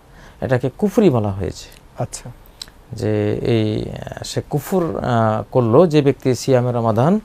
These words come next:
Speaker 1: পালন করলো না। তো এটা কিন্তু মারাত্মক একটি, আহ, বিষয়। আর জান্নাতে, আহ, জান্নাতীরা যে যাবে,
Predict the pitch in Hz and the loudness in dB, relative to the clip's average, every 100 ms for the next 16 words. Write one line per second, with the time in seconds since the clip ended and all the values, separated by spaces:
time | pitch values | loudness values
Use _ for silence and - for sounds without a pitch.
0 | - - 110 101 - 98 98 92 92 110 | -6 -2 0 -2 -4 -6 -4 -6 -6 -8
1 | 92 - - - - - - - 147 180 | -8 -18 -20 -20 -20 -20 -14 -4 -2 0
2 | 175 160 147 - - - 123 147 147 165 | -2 -4 -4 -6 -12 -4 0 0 0 -4
3 | 151 127 - 117 - 110 104 104 104 113 | -4 -6 -2 -2 -2 -4 -4 -4 -4 -4
4 | - 101 85 - - - - - - - | -2 -6 -6 -12 -20 -20 -20 -20 -20 -20
5 | - - - - 120 117 110 - - 165 | -20 -20 -14 -2 2 2 2 -2 -4 -2
6 | 127 135 151 170 165 175 165 165 165 - | 4 6 8 6 6 8 8 8 6 2
7 | 143 131 127 135 139 151 147 139 127 117 | 2 4 4 4 2 2 4 2 4 4
8 | 123 | 4